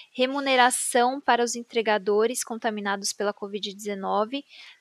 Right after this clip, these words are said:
distribuição de equipamentos de E P I. Para encerrar, vou ler um trecho de um artigo dos sociólogos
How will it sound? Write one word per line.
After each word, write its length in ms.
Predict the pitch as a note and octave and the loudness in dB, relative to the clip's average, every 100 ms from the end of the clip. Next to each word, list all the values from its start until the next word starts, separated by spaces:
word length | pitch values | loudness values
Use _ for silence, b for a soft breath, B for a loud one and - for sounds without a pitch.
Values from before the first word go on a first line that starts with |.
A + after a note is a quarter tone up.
| - | -8
distribuição 800 | A#3 C4 C4 A3+ B3 - C4 | -4 -4 -4 -2 -2 -2 -4
de 80 | C#4+ | -2
equipamentos 640 | C#4 C#4 B3 G#3+ G#3+ - G#3+ | -4 -4 -4 -4 -6 -8 -2
de 80 | |
E 60 | A3 | -2
P 200 | A3 A3 | 2 2
I. 300 | G#3+ A#3 C#4 - _ _ | 2 -2 -6 -8 _ _
Para 200 | A#3 B3 | 4 4
encerrar, 500 | C4+ A#3 G#3+ A#3 A3+ | 2 -2 0 2 2
vou 140 | A3 | 0
ler 180 | A3+ A#3 | 0 0
um 100 | A3+ | -2
trecho 360 | A3+ A3 A#3 A3+ | -2 2 2 0
de 160 | G#3 | -2
um 100 | A3+ | -2
artigo 560 | G#3+ G#3 - - A#3 A3 | -2 -2 0 0 0 -6
dos 200 | G#3 A3 | -6 -4
sociólogos 1080 | - A3 - G#3+ G#3 A3 A3 G#3 G#3+ G#3+ | -2 -2 -2 0 2 2 0 -2 -2 -2